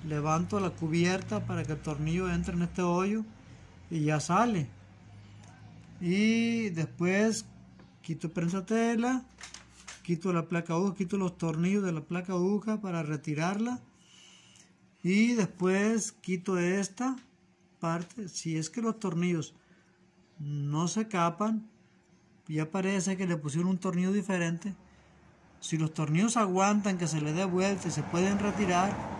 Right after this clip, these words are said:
los voy a quitar. Si veo que,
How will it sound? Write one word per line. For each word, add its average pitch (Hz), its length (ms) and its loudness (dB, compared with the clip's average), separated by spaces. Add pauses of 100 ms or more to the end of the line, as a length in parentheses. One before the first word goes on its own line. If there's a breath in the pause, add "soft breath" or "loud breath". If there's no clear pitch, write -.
(400)
los 147 100 2
voy 151 180 2
a 160 100 0
quitar. 185 480 2
Si 151 200 -2
veo 185 440 2
que, 151 420 0